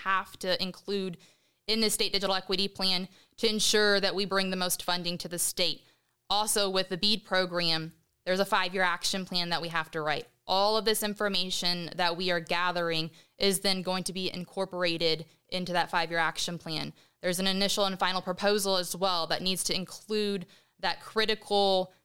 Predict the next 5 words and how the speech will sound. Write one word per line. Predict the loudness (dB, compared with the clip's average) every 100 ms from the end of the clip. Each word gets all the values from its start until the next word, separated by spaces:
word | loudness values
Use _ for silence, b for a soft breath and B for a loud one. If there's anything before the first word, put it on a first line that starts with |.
| _
stakeholder | -6 -2 0 0 0 2 -2
feedback, | -2 -2 0 0 0 0
that | -4 -4
community | -4 -2 -2 0 0 -2
engagement | -4 -6 -2 -2 -4 -4 -2 -4 -6